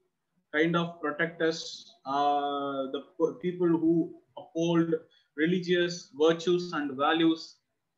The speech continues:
of Islam are ulemas. Okay. So, since he is a deeply religious person, he respected and followed the advice of ulemas.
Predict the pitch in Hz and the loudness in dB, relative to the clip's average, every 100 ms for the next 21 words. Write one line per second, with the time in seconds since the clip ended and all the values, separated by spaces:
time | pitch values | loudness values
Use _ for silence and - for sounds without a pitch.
0 | _ - 147 147 - 135 - 170 151 117 | _ -4 0 0 -4 -12 -8 0 0 0
1 | - _ - 185 180 156 156 160 139 107 | -10 _ -16 -6 2 6 8 8 6 -2
2 | 107 - _ _ _ _ - 151 180 113 | -10 -18 _ _ _ _ -10 -6 -4 -4
3 | - _ _ _ - 185 123 160 - - | -8 _ _ _ -6 -2 0 -2 -4 -10
4 | - 277 294 302 269 254 170 208 247 262 | -2 0 2 0 0 -2 -2 -4 -2 -2
5 | 214 196 202 202 - 165 165 160 160 165 | -2 -4 -4 -4 -4 -2 -2 -2 -6 -4
6 | 175 160 160 - 220 220 - 208 190 175 | 0 0 0 -2 -6 -4 -4 -4 -2 -6
7 | 170 160 165 190 190 180 151 143 156 180 | -8 -6 -4 -2 -2 -4 -6 -6 -4 -6
8 | 175 165 165 _ _ - 143 156 170 160 | -2 -4 -6 _ _ -6 2 4 4 2
9 | 117 - - | -4 -10 -20